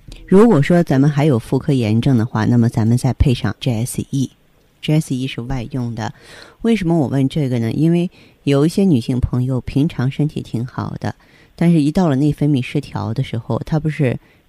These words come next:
代谢障碍嘛，是吧？代谢障碍的话呢，就会出现什么呢？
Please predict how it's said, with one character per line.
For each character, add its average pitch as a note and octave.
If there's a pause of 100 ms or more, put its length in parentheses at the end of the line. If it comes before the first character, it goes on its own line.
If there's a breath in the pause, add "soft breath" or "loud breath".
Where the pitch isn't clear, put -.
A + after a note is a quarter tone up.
代 D#3+
谢 C3
障 C#3+
碍 C3
嘛， A2+ (140)
是 -
吧？ B2+ (680 soft breath)
代 F#3
谢 E3+
障 F3
碍 D#3+
的 C3
话 B2+
呢， B2
就 C3
会 A#2+ (160)
出 -
现 B2+
什 A2
么 A2
呢？ A#2+